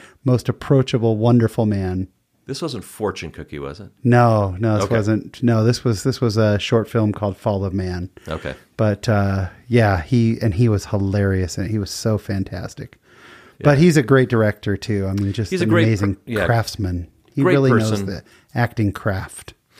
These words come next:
Speaker 2: Right. As an actor, it, it really helps if the director happens to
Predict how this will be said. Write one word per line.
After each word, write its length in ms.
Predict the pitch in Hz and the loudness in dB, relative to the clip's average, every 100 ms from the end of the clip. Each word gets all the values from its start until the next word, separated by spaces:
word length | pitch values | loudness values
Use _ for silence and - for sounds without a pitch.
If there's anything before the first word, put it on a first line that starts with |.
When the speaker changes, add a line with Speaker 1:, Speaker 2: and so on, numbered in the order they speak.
| - - - 113 | -20 -20 -20 -12
Speaker 2:
Right. 320 | 113 - - | -4 -4 -2
As 220 | 123 143 151 | 0 0 0
an 100 | 135 | 0
actor, 320 | 113 117 - | -2 -2 -2
it, 240 | 120 123 | 0 0
it 200 | 131 - 139 | -2 -4 -2
really 320 | 139 175 127 | 2 2 2
helps 300 | 104 98 - | 0 -2 -6
if 260 | 101 - - | -8 -10 -8
the 100 | 92 | -4
director 600 | 95 90 87 104 92 90 | -2 -2 -2 -2 -2 -2
happens 460 | - 98 95 95 - | -4 -4 -4 -10 -8
to 320 | 104 87 | -4 -2